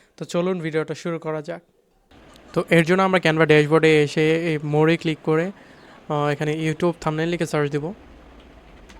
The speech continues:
YouTube থাম্বনেল লিখে সার্চ দিলে এখানে একটি থাম্বনেলের অপশন চলে আসবে, আমরা এটাতে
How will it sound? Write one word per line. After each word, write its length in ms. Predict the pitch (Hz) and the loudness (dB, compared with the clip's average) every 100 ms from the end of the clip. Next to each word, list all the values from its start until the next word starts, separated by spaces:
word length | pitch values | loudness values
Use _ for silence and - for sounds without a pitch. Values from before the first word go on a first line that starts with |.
| - - - - - _ _ - - - - - _ - - - - - - - - - - - - - - - - - - - - - - - - - | -20 -20 -20 -20 -20 _ _ -20 -20 -20 -20 -20 _ -20 -20 -20 -20 -20 -20 -20 -20 -20 -20 -20 -20 -20 -20 -20 -20 -20 -20 -20 -20 -20 -20 -20 -20 -14
YouTube 200 | 160 156 | -12 -8
থাম্বনেল 280 | 156 151 160 | -6 -4 -2
লিখে 180 | 170 175 | -4 -4
সার্চ 260 | 175 160 | -2 -2
দিলে 200 | 156 190 | -2 -4
এখানে 220 | 202 160 151 | -2 -2 -4
একটি 140 | 147 | -6
থাম্বনেলের 560 | 147 147 147 147 147 156 | -8 -6 -4 -4 -4 -2
অপশন 300 | 151 - 165 | -4 -4 -6
চলে 160 | 160 | -4
আসবে, 160 | 151 180 | -4 -4
আমরা 160 | 175 | -2
এটাতে 200 | 151 151 | -4 -4